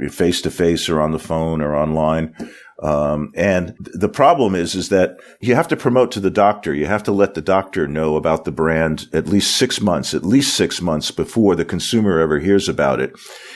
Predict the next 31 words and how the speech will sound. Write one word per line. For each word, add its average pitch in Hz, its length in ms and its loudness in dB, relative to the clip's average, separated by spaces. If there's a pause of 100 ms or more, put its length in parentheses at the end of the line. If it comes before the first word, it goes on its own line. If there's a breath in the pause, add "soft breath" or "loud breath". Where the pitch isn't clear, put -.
And 98 160 4
the 101 60 6
reason 131 340 6
is, 87 180 0
is 87 120 -4
that 85 120 0
doctors 107 460 0
are 98 40 0
one 95 160 0
of 85 60 -4
the 87 100 -4
most 87 540 -4
educated, 107 800 -2 (520 soft breath)
uh, 73 480 4
groups 113 380 2
of 82 80 -4
people 104 340 2
on 76 140 2
the 71 80 -2
planet. 90 500 0 (280)
You 85 80 -6
know, 87 160 2
they 92 160 4
have 87 200 2
four 120 320 4
to 101 220 2
eight 98 160 4
years 98 300 4
of 78 120 -4
postgraduate 87 760 2
education, 82 760 0